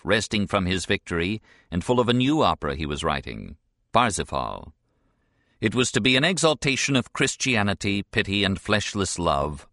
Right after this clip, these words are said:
and a world redeemed by a pure fool, the fool in Christ. Nietzsche turned away without a word and never spoke to Wagner thereafter.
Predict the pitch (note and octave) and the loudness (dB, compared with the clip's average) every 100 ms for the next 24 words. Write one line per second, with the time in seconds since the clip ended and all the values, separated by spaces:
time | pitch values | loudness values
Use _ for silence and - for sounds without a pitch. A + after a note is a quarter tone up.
0 | _ D2 D2+ D2+ F#2 G2+ F2+ F#2 G2+ G2+ | _ -6 -4 0 2 2 2 0 0 2
1 | G2 - G2+ G2 F#2+ - - A#2+ B2+ A#2+ | 0 0 0 2 0 -2 -2 2 2 2
2 | - C3 A#2 D2 A#1+ G#1+ - _ - G2 | 0 -2 0 -2 -6 -12 -18 _ -4 -2
3 | D3+ B2 F2 F2+ F#2 - D3+ G2+ C2+ - | 0 2 2 2 0 0 0 0 -4 -10
4 | - - _ _ _ _ _ _ _ _ | -14 -20 _ _ _ _ _ _ _ _
5 | _ _ _ - F2 F#2+ G2+ E2+ - A2 | _ _ _ -4 -2 0 0 0 2 2
6 | A2+ G#2+ G#2+ G#2 G2+ G#2 G#2 G2 G2 G2+ | 2 2 2 2 2 2 2 2 2 2
7 | G#2+ F2 - F#2 A2 A2+ - F#2 D#2+ F2 | 0 -2 0 0 2 0 0 0 0 0
8 | D#2+ D2+ D2 D#2+ E2 F2 E2 D2 - A#1 | 0 0 -2 -2 0 2 0 -2 -8 -10
9 | G#1 | -10